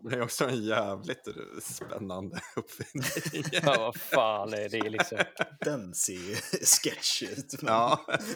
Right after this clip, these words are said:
Speaker 1: Det är skönt också, för det ger ju inte ett platt spår,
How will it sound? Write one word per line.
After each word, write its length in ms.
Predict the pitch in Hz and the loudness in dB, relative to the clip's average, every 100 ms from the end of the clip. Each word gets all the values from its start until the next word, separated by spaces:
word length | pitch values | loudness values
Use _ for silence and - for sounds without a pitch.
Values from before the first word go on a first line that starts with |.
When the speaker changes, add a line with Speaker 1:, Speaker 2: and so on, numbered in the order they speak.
| - - - - - 587 - - - _ - _ - - - - - | -8 -10 -12 -4 0 0 -4 -20 -20 _ -20 _ -14 -14 -16 -20 0
Speaker 1:
Det 100 | 127 | 2
är 40 | |
skönt 300 | 123 160 151 | 4 4 4
också, 240 | 117 104 | 0 0
för 60 | 104 | -2
det 120 | 120 | 0
ger 120 | 117 | 0
ju 60 | 117 | 0
inte 180 | 113 131 | -2 -4
ett 120 | 131 | -6
platt 300 | 131 135 - | -2 -2 -4
spår, 420 | - - 147 - | -12 -6 -6 -6